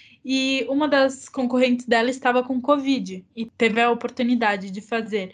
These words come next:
as competições pré-olímpicas um mês depois dela. Faltavam dois, é, faltava um mês, né, pras Olimpíadas.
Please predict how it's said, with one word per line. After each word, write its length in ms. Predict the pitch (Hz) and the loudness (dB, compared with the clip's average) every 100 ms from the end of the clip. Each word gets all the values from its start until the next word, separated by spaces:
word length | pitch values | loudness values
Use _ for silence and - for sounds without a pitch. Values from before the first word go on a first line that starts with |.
| - - - | -18 -20 -10
as 300 | - 202 196 | -2 0 0
competições 640 | - 220 208 202 214 202 - | -4 -6 -4 -6 -8 -8 -6
pré-olímpicas 1080 | 233 226 226 214 254 285 - - 190 - - | 0 2 2 0 -4 -6 -8 -8 -8 -8 -4
um 200 | 285 349 | -2 0
mês 320 | 320 277 277 | 2 2 2
depois 480 | 226 285 277 269 277 | 2 0 2 2 2
dela. 480 | 285 247 202 190 190 _ _ _ _ _ _ _ - | 2 2 0 -4 -10 _ _ _ _ _ _ _ -4
Faltavam 600 | 214 208 214 214 220 214 | -4 -2 -2 -2 -4 -4
dois, 240 | 226 277 240 233 | -2 -2 -6 -8
é, 180 | 214 202 | -8 -8
faltava 400 | 202 214 214 214 | -6 -4 -4 -2
um 100 | 285 | -2
mês, 300 | 277 208 190 | 0 -2 -4
né, 160 | 202 220 | -8 -8
pras 260 | - 226 | -8 -6
Olimpíadas. 800 | 214 208 226 220 214 233 302 - | -6 -6 -6 -2 0 0 -2 -4